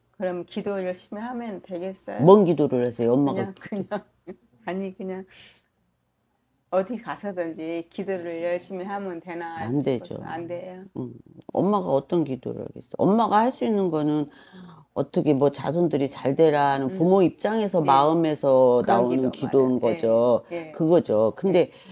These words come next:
Speaker 2: 그게 그 조상님들한테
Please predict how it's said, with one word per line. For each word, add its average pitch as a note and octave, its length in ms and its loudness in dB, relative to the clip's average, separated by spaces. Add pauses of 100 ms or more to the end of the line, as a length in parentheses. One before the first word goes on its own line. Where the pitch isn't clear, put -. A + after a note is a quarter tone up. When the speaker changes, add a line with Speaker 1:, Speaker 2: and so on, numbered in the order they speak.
(120)
Speaker 2:
그게 G#3 580 8
그 E3+ 680 6 (1160)
조상님들한테 E3 1120 4